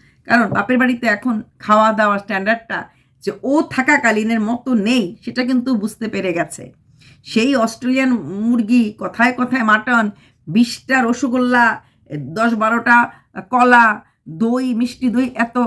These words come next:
এক হাঁড়ি এখন দেখতে পান আপনারা? আমি তো পাই না, আমি তো পাই না। আজ থেকে চার মাস, আ, চার মাস আগে যেরকম খাওয়া দাওয়াগুলি হতো, সেটা হয়? এটা করে?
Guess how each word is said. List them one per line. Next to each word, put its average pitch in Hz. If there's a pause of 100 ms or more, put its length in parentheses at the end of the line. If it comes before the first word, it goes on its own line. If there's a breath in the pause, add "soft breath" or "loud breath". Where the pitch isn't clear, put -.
(100)
এক 214
হাঁড়ি 240
এখন 254
দেখতে 277
পান 269
আপনারা? 247 (400)
আমি 269
তো 277
পাই 226
না, 165 (640)
আমি 302
তো 381
পাই 226
না। 180 (180)
আজ 240
থেকে 302
চার 247
মাস, 277 (180)
আ, 208
চার 240
মাস 277
আগে 233 (340)
যেরকম 254
খাওয়া 214
দাওয়াগুলি 208
হতো, 208 (120)
সেটা 240
হয়? 269 (240)
এটা 262
করে? 269